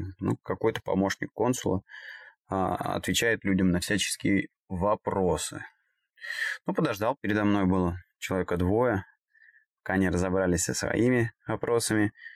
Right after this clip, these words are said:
Подошёл и, в общем-то, э, понял, что всё вот это вот то, что я скидывал там на имейл, а, звонил по телефону, с кем-то общался. Ой, всё это было зря. Человека, с которым я,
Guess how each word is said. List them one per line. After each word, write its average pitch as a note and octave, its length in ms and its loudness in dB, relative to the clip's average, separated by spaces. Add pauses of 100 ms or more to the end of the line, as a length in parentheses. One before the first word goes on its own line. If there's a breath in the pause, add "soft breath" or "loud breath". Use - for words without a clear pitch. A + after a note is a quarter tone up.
(340 loud breath)
Подошёл E3+ 680 2 (120)
и, F3+ 360 4 (680)
в A2+ 80 -2
общем-то, B2+ 540 2 (200)
э, G2+ 220 -2 (100)
понял, B2+ 320 2
что G#2 280 0
всё - 400 0
вот B2 180 4
это A#2 160 2
вот G#2 160 0
то, A#2 120 0
что A2 160 -2
я G#2+ 200 4
скидывал G#2 560 2
там F#2 240 -2
на G#2 220 4
имейл, A#2+ 640 4 (520 loud breath)
а, G#2+ 300 0
звонил A2+ 440 2
по - 140 -2
телефону, C3+ 800 2
с - 80 -4
кем-то A#2 320 0
общался. G#2+ 580 -2 (1080 loud breath)
Ой, F3 200 4 (120)
всё F3 200 2
это D#3 160 2
было B2+ 280 4
зря. D3 440 2 (340 loud breath)
Человека, C3+ 480 0
с A#2+ 60 -4
которым A2+ 380 0
я, A2 340 2